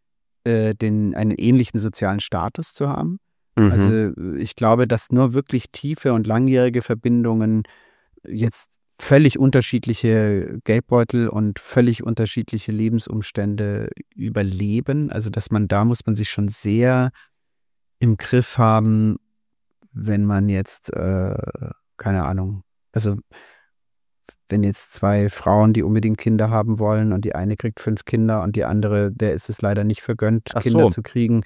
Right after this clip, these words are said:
Speaker 2: Mhm.
Speaker 1: Ähm, also s-, so eine Beziehung und so eine Freundschaft, die wird, glaub ich, schon auch extrem auf die Probe gestellt. Aber wenn man das dann überwindet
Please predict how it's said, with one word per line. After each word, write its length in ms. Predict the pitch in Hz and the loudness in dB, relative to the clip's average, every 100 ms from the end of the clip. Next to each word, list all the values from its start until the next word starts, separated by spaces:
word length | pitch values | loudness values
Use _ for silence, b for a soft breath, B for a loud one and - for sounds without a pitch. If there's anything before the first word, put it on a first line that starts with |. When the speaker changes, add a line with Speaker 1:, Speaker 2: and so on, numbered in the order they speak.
| - | 0
Speaker 2:
Mhm. 300 | 113 101 87 - | 2 2 0 0
Speaker 1:
Ähm, 400 | 120 113 110 104 | 2 6 6 4
also 220 | 104 107 | 2 0
s-, 320 | 107 113 107 92 92 | -2 -6 -8 -6 -8
so 160 | 104 113 | -2 4
eine 140 | 120 | 6
Beziehung 480 | 117 120 - - 127 | 6 0 -4 2 4
und 100 | 117 | 4
so 60 | 117 | 2
eine 140 | 120 | 2
Freundschaft, 560 | 110 110 120 - 110 - | 2 0 0 2 0 0
die 100 | 107 | -2
wird, 140 | 110 | -2
glaub 200 | - 104 | 0 0
ich, 100 | 107 | 0
schon 240 | - 113 67 | 0 0 0
auch 180 | 95 | -2
extrem 420 | 98 95 - 113 104 | -4 -8 -2 0 0
auf 100 | - | -2
die 120 | 104 | -4
Probe 320 | - 160 143 | 0 2 2
gestellt. 360 | 107 - 98 92 | 0 -2 -4 -2
Aber 200 | 104 104 | 0 2
wenn 100 | 107 | 2
man 160 | 104 | 2
das 240 | 117 147 - | 2 2 2
dann 180 | 117 | 0
überwindet 640 | 98 107 101 170 143 101 - | 0 -2 0 2 2 0 -6